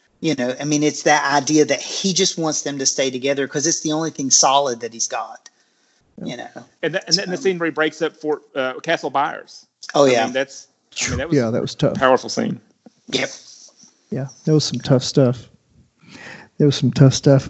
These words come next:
Speaker 3: Um, I'm gonna go funny, and I'm gonna go funny because, so I'm gonna cry if we don't. Um, when you have Robin and Steve drugged, and Robin's trying to explain the plot to Back to the Future to Steve.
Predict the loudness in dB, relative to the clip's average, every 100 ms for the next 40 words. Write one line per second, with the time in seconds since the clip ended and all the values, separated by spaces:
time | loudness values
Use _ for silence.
0 | 4 6 6 4 6 6 8 4 4 -2
1 | 0 -4 -8 _ -4 -2 0 0 0 0
2 | 0 0 -2 0 0 0 -4 -6 2 4
3 | 4 2 2 2 0 0 0 -2 -12 -20
4 | -20 -20 _ 2 6 6 4 -2 _ _
5 | -20 -8 -4 6 8 10 10 10 8 6
6 | 4 -2 _ _ _ -4 4 6 8 6
7 | 4 0 0 0 0 -8 -2 0 0 -4
8 | -10 -14 _ -4 4 4 4 2 2 2
9 | 2 0 -2 0 2 2 0 0 0 0
10 | -2 0 0 0 -2 -2 -2 -4 -6 -6
11 | -8 -8 -12 -16